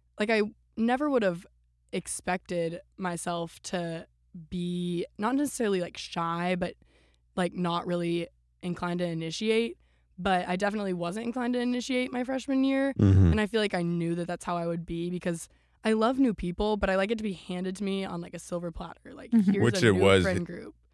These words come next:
Speaker 2: And it was here.
Speaker 1: In high school. Oh, yeah. Like,
Speaker 3: Yeah.
Speaker 1: every, like, go to Barnabas, new friends that you
Speaker 2: Mm-hmm.
Speaker 1: have the ability to hang out with at home. Go to mission trips, new friends that you know you're gonna hang out with at home. Like, that's just how it always was.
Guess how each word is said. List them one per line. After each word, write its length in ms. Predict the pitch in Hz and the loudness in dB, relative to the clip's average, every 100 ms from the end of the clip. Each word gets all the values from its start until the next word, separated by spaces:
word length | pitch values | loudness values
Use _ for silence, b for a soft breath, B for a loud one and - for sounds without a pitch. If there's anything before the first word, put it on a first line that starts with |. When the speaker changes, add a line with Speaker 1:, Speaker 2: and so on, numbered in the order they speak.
| - | 2
Speaker 2:
And 140 | 113 | 6
it 120 | 95 | 6
was 640 | 87 92 92 80 76 87 - _ - | 6 8 8 8 4 0 -2 _ 4
here. 500 | 110 90 - - - _ - | 8 8 6 0 -8 _ 0
Speaker 1:
In 140 | 220 | 2
high 160 | 202 202 | 2 0
school. 260 | - 185 - | -2 -4 2
Oh, 140 | 196 | 2
yeah. 240 | 185 - | 2 -2
Like, 160 | - 190 | -4 -2
Speaker 3:
Yeah. 160 | 185 185 - | 0 -4 -8
Speaker 1:
every, 640 | 202 208 208 240 240 240 233 - | -2 -2 0 0 2 0 -2 -2
like, 220 | 214 196 _ _ _ 214 175 | -4 -4 _ _ _ -16 -2
go 140 | 190 | 0
to 80 | 202 | 2
Barnabas, 500 | 190 175 160 - - | 0 -2 -6 -10 -8
new 180 | 180 170 | -4 -4
friends 420 | - - - - - 180 | -6 -14 -14 -16 -14 -8
that 140 | 175 | 0
you 60 | 107 | 4
Speaker 2:
Mm-hmm. 460 | 95 90 82 185 175 _ _ - | 6 6 4 0 -8 _ _ -6
Speaker 1:
have 220 | 190 185 | -2 0
the 60 | 180 | 0
ability 300 | 180 175 175 | 0 -2 -4
to 60 | |
hang 160 | 180 170 | -6 -6
out 120 | 175 | -6
with 140 | 175 180 | -8 -10
at 80 | |
home. 260 | 180 165 185 | -10 -10 -8
Go 180 | 180 180 | -4 0
to 300 | 190 190 185 _ _ _ _ _ - - | 2 2 -2 _ _ _ _ _ -20 -4
mission 300 | 202 196 175 | -2 -2 -4
trips, 440 | 170 170 - - - 156 | -6 -8 -10 -12 -10 -6
new 180 | 185 180 | -4 -4
friends 540 | 180 165 165 180 - - | -6 -8 -8 -12 -14 -16
that 320 | 175 180 - | -8 -8 -8
you 140 | 190 180 | -6 -2
know 220 | 175 180 | -2 -2
you're 100 | 175 | -2
gonna 180 | 175 170 | -4 -4
hang 160 | 170 | -4
out 80 | 170 | -6
with 100 | 170 | -8
at 60 | 175 | -10
home. 160 | 170 | -8
Like, 160 | 175 196 | -10 -6
that's 180 | 196 - | -6 -6
just 140 | 202 | -10
how 160 | 185 175 | -6 -6
it 40 | |
always 340 | 175 170 170 165 | -6 -6 -6 -6
was. 400 | 165 165 175 185 | -8 -6 -8 -10